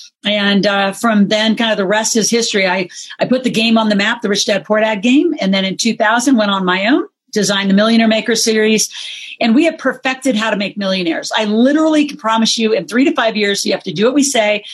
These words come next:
This isn't a casual sit back and just, you know, do a quick vision board. All of that is important.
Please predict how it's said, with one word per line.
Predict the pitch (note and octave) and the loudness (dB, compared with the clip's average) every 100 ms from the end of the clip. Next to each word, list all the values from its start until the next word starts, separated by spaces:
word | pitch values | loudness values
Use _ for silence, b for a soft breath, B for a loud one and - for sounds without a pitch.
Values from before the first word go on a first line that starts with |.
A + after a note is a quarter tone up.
| B | B
This | A3+ G#3+ | -2 2
isn't | A#3+ C4 | 4 4
a | B3+ | 2
casual | A#3 A3 G#3+ A3 | -2 -2 0 -2
sit | - A#3 A#3 | -2 -2 0
back | G#3+ G#3+ A3 | 0 0 -2
and | F#3+ | -2
just, | G#3 - | -2 -2
you | G3+ | -2
know, | G3 - B B A#3 | -2 -6 B B -2
do | A#3+ | 0
a | A3+ | 0
quick | B3 B3 | -2 -4
vision | G3 A3+ A3+ F#3 | -2 0 0 0
board. | G3 G3 G3 B B | 2 0 -2 B B
All | A#3+ D4+ | 2 2
of | D4+ | 2
that | A#3+ A3+ | 0 -2
is | G#3+ G3 | -4 -6
important. | F3+ A#3 - E4+ | -8 -6 -4 -4